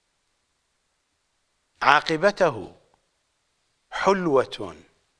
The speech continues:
هنيئة مريئة مريحة مشرفة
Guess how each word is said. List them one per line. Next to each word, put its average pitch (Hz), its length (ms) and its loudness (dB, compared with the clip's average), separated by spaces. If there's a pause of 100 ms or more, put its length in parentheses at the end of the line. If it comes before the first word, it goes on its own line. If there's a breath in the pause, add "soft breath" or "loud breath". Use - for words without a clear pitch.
(1900)
هنيئة 147 960 -4 (160)
مريئة 139 840 -6 (1120 loud breath)
مريحة 151 880 -2 (800 loud breath)
مشرفة 156 1080 0